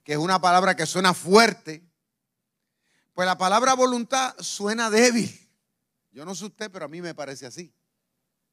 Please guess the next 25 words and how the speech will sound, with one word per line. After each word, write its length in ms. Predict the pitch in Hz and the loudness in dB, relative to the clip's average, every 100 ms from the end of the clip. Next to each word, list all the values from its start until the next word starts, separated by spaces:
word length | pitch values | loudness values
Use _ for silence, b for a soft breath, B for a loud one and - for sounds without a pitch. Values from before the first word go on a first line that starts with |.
| _ _ _ _ | _ _ _ _
Una 120 | 151 160 | -20 -12
palabra 340 | 170 170 175 | -8 -6 -6
que 80 | 147 | -8
no 100 | 160 | -12
tiene 180 | 165 165 | -12 -12
mucha 260 | 165 170 | -12 -14
fuerza. 520 | 135 147 156 131 123 - _ _ _ _ | -12 -10 -10 -12 -20 -20 _ _ _ _
Voluntad. 840 | 165 190 180 175 170 208 202 180 160 _ _ _ - | -10 -6 -6 -6 -12 -12 -12 -12 -18 _ _ _ -16
Ay, 200 | 208 196 | -14 -12
pastor, 540 | 175 165 - 185 165 _ _ _ _ | -14 -16 -16 -16 -16 _ _ _ _
yo 120 | 214 | -8
no 120 | 202 | -6
tengo, 320 | 214 202 190 | -8 -8 -8
como 220 | - 127 123 | -8 -6 -4
la 100 | 127 | -4
gente 180 | 131 | -4
me 80 | 135 | -6
dice, 160 | 135 139 b _ | -8 -10 b _
"Ay, 160 | 226 220 | -8 -6
yo 140 | 202 | -6
no 100 | 196 190 | -8 -8
tengo 420 | 202 190 180 180 | -10 -10 -10 -8
voluntad". 760 | 180 180 170 - 180 170 160 156 _ _ _ 139 | -6 -6 -8 -10 -8 -8 -12 -20 _ _ _ -20
<laughs> 920 | - - - - - _ 120 _ - _ _ _ _ _ _ b b b b b _ | -20 -20 -20 -20 -20 _ -20 _ -20 _ _ _ _ _ _ b b b b b _
Ahora, 560 | 160 165 156 113 - | 4 6 4 0 -4